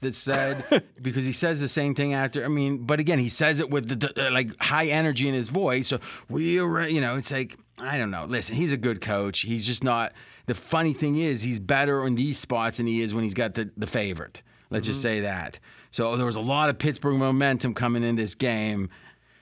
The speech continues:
Speaker 1: I like Pittsburgh here. Uh, now, obviously, Haywood got, is out for, like, eight weeks. Um, and, and Pittsburgh's done exceptionally well on Monday night when they haven't been favored. Um, let me see. When they're not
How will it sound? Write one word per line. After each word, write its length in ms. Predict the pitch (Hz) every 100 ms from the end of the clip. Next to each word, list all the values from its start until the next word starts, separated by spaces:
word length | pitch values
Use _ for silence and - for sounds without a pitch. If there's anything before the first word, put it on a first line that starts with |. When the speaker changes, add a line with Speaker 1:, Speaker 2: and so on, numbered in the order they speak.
| _ -
Speaker 1:
I 180 | 135 175
like 260 | 180 151 117
Pittsburgh 480 | 139 120 117 113 92
here. 380 | 107 104 101 -
Uh, 180 | 123 123
now, 220 | 139 123 123
obviously, 380 | 143 143 135
Haywood 580 | 120 127 123 123 123 113 - -
got, 300 | 123 117 -
is 120 | 120
out 340 | 123 120 117 -
for, 200 | 120 110
like, 160 | 110
eight 240 | 104 117 95
weeks. 600 | 120 123 120 - - - - - - _ _
Um, 540 | 127 123 120 117 110 - - _ - -
and, 200 | 139 143
and 140 | 147 -
Pittsburgh's 380 | 196 196 190
done 140 | 143 156
exceptionally 480 | - - 123 151 135
well 140 | 147
on 120 | 131
Monday 300 | 123 123 117
night 520 | 110 127 127 123 120 - - _
when 180 | - 120
they 100 | 120
haven't 340 | 117 147 139 127
been 140 | 123
favored. 640 | 113 143 131 123 127 123 -
Um, 460 | 127 123 120 117 113 - -
let 100 | 143
me 60 | 135
see. 160 | 143
When 160 | 120 123
they're 120 | 127
not 360 | 135 170 180